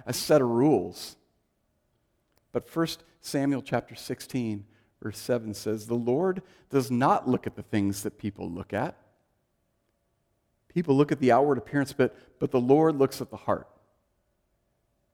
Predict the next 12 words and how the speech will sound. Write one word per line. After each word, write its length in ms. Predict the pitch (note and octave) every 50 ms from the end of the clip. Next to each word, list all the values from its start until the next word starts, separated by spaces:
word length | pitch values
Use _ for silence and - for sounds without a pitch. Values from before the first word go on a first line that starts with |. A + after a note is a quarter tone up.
| _ _ _ _ _ _ _ _ _ _ _ _
God's 220 | - C3+ C#3 - E3+
not 180 | E3+ D3+ - -
interested 520 | C#3+ D3 D3+ - C#3+ - - - B2+ A#2 A2+
in 100 | A#2 A2+
all 240 | F2 A2 A#2 B2 B2+
the 80 | B2
little 240 | B2+ B2+ C3 B2+ B2+
ritualistic 720 | A#2+ B2 A#2+ - - B2+ B2 B2 B2 A#2+ - - A#2+ - _
things 260 | C3+ C3 C3 A#2+ A2
that 120 | A#2+ -
you 120 | G#2 G#2+ F#2+
do. 340 | G#2+ D#3+ G#3 C3+ - -